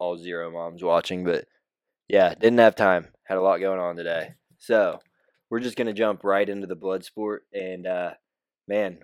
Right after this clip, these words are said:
we had a weird weekend of fights, some really good ones, some really dog shit ones. Um, we're gonna go over all of it. We got, we had Canelo Alvarez. He took on, um, what's his name? I think it's Vladimir Bivol, or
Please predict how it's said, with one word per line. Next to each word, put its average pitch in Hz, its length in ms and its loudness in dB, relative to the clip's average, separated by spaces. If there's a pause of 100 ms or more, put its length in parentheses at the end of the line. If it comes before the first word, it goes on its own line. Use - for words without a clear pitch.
we 107 120 -4
had 113 80 0
a 101 40 2
weird 104 300 -2
weekend 104 320 -4
of 92 80 -10
fights, 98 380 -4
some 92 100 -14
really 98 300 -8
good 101 160 -4
ones, 98 280 -8
some 95 80 -16
really 95 200 -4
dog 92 320 2
shit 95 240 -2
ones. 95 340 -10 (340)
Um, 90 420 -8 (280)
we're 104 140 -8
gonna 110 140 -4
go 101 260 4
over 95 240 2
all 85 180 2
of 85 100 -8
it. 80 120 -10
We 101 80 -8
got, 92 320 0
we 101 100 -6
had 95 180 -2
Canelo 107 380 0
Alvarez. 95 540 0
He 101 100 -18
took 107 240 -12
on, 92 300 -6 (320)
um, 87 420 -6
what's 104 220 -4
his 90 160 -8
name? 85 400 -12
I - 440 -20
think 110 160 -6
it's 82 120 -10
Vladimir 92 560 -6
Bivol, 92 540 -10 (260)
or 87 360 -12